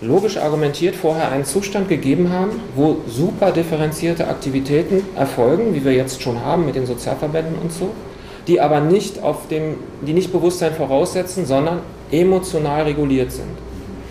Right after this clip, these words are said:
Und nicht nur einfach emotional in der Gegenwart, sondern emotional in Bezug auf Zukünftiges. Und das ist dann die Motivation. Die Motivation ist der Zukunftsbezug der Emotionalität.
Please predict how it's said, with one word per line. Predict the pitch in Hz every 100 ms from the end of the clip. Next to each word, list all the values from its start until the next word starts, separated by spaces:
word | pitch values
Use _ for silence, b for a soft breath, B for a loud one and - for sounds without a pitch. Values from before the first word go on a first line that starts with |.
| B
Und | 165 185
nicht | 190 180
nur | 175
einfach | 131 151 160 139
emotional | 160 180 190 190 175 160 151 160 147
in | 127 123
der | 120
Gegenwart, | 131 139 196 202 202 226
sondern | 160 151 151
emotional | 160 175 185 - 160 160 160
in |
Bezug | 151 - 190 185
auf | 139 -
Zukünftiges. | - 196 - 151 131 - 90 101 - - - - -
Und | -
das | 139
ist | -
dann | 160
die | 156
Motivation. | 151 175 170 147 143 - 127 113 92 - - - - -
Die |
Motivation | 135 147 147 135 - 175 220
ist | 185 151
der | 143 147 -
Zukunftsbezug | - 180 196 185 - 175 - 175 -
der | 151
Emotionalität. | 147 139 135 135 123 123 - 95